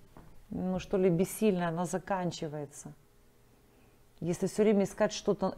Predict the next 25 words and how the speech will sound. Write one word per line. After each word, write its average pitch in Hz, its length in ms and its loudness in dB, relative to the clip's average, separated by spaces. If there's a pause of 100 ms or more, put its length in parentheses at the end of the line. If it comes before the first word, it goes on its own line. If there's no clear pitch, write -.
такое 185 320 2
новенькое, 175 640 2
эдакое, 170 520 2
чем 185 260 -2
промотивировать 180 840 0
людей 165 340 2
за, 160 160 -6 (140)
в 147 180 -8
молитве, 185 560 0
да 240 120 2
в 262 40 0
любой, 220 440 2 (380)
ну, 185 160 0
про - 160 4
любую 202 320 6
уже 185 160 2
говорили, 208 420 4
я 165 300 0
о 156 60 -4
молитве 165 340 -2
за 170 160 0
Израиль, 160 340 -4 (1600)
то 226 340 10
она 247 200 8
заканчивается. 135 800 -2